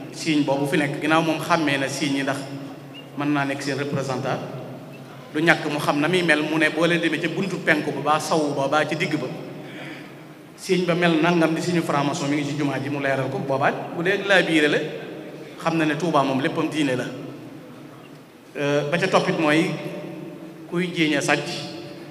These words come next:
ndax dëlëf-dëlëf ji ci yoon wi ak nu ngoo joxe alal ji, ñi koy joxe sax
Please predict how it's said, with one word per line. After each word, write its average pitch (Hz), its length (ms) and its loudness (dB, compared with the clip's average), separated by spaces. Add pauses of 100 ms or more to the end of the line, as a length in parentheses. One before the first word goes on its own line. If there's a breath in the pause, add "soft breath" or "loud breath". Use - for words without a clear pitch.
(380)
ndax 135 200 -2
dëlëf-dëlëf 175 480 2
ji 170 120 -4
ci 185 80 -4
yoon 170 240 4
wi 147 100 4
ak 156 120 -2
nu 165 120 2
ngoo 151 160 2
joxe 147 260 0
alal 151 300 2
ji, 156 80 -6 (640)
ñi 156 100 -2
koy 185 200 4
joxe 156 200 2
sax 143 180 -2